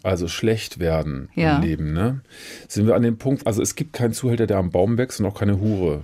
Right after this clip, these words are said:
Speaker 1: Ne, zu Zuhältern und Huren wird man gemacht und macht man sich auch selber. Und Wolli kommt als unschuldiger Mann aus Waldheim in Sachsen und reist durch die Welt und, äh, lädt sich auf mit Erfahrung und kommt nach Sankt Pauli,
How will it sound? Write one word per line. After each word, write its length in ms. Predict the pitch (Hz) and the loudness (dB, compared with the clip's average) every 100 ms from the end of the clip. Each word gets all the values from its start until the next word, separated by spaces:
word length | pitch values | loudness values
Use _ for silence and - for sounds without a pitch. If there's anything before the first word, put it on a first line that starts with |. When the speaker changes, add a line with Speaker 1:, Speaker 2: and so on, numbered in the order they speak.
| - - | -8 -6
Speaker 1:
Ne, 100 | 117 | -4
zu 120 | 98 | -4
Zuhältern 460 | - 135 123 117 | 0 2 2 2
und 120 | 107 98 | 2 2
Huren 220 | 120 101 | 2 0
wird 140 | 107 | -2
man 140 | 92 87 | -2 -2
gemacht 480 | 85 87 101 - - | 0 0 -2 -8 -8
und 180 | 98 - | -8 -4
macht 260 | 92 - | -4 -4
man 180 | 95 95 | -2 -2
sich 160 | 101 98 | -2 -4
auch 100 | 87 | -2
selber. 480 | 90 87 73 71 60 - - - - - - - | 0 0 0 -4 -6 -14 -18 -14 -12 -12 -14 -8
Und 120 | 110 95 | -2 2
Wolli 200 | 123 131 | 4 4
kommt 200 | 139 120 | 2 2
als 120 | - | 2
unschuldiger 520 | 131 - 139 127 123 | 0 2 2 4 4
Mann 260 | 117 127 139 | 4 2 2
aus 260 | 110 101 | 0 2
Waldheim 340 | 104 117 123 107 | 2 2 0 -2
in 80 | |
Sachsen 460 | 98 104 - - 127 | 0 -2 -2 -2 -2
und 180 | 113 87 | -2 0
reist 220 | 95 101 | 0 0
durch 80 | 104 | -4
die 180 | 104 87 | -2 2
Welt 400 | 90 120 151 - | 4 4 2 -2
und, 440 | 107 110 104 - | 0 0 0 -2
äh, 100 | 95 | 0
lädt 260 | 101 104 117 | 2 0 0
sich 280 | 110 101 - | -4 -2 0
auf 180 | 104 113 | 0 0
mit 160 | 113 | -2
Erfahrung 600 | 90 - 98 101 120 135 | -4 -4 -2 0 0 -2
und 40 | - | -4
kommt 160 | 139 | -6
nach 60 | 117 | -4
Sankt 240 | 110 104 | -2 -2
Pauli, 360 | 104 110 127 | 0 2 2